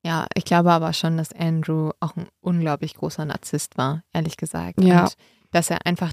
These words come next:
Speaker 1: das, was er immer versucht hat zu sein, nicht sein konnte und dadurch sehr frustriert war. Und am Ende hat Andrew ja auch das geschafft, was seine Klassenkameraden ihm schon in der Highschool prophezeit haben.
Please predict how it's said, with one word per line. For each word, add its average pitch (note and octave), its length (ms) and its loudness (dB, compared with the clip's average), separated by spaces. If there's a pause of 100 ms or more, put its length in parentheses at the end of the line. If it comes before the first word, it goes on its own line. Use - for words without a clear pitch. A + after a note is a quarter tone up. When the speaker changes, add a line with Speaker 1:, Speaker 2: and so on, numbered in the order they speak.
Speaker 1:
das, F3+ 280 4
was E3+ 160 -2
er E3+ 140 4
immer F#3+ 180 6
versucht F#3 480 0
hat F#3 140 0
zu F3 140 -4
sein, E3 360 0
nicht E3 160 -4
sein E3 280 0
konnte E3+ 420 0
und E3+ 140 -2
dadurch E3 420 -2 (220)
sehr E3 260 2
frustriert - 520 -8 (120)
war. - 220 -6 (640)
Und G3 100 6
am F#3+ 140 6
Ende B3 420 6
hat - 400 0 (100)
Andrew G#3 280 2
ja G3 180 6
auch F#3 80 -4
das A3 240 2
geschafft, F#3+ 520 0
was F#3 220 0
seine F3+ 220 2
Klassenkameraden F3+ 840 -2
ihm F3 160 -4
schon F3+ 200 -4
in F3+ 160 -2
der F3+ 160 -2
Highschool G#3+ 380 0
prophezeit - 680 -6
haben. F3+ 360 0